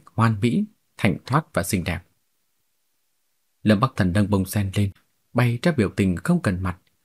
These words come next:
lên một góc bốn mươi lăm độ, vẫn đẹp trai nói, "Tặng cho ngươi." "Tặng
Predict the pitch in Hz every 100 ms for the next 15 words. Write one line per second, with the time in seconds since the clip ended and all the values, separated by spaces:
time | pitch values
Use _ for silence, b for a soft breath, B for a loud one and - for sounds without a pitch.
0 | _ 104 98 87 87 - 131 - 123 156
1 | 113 110 104 98 90 _ _ - 113 226
2 | - 214 90 87 113 196 - _ _ _
3 | _ - 80 - 101 98 90 98 87 _
4 | _ _ _ _ _ _ - 131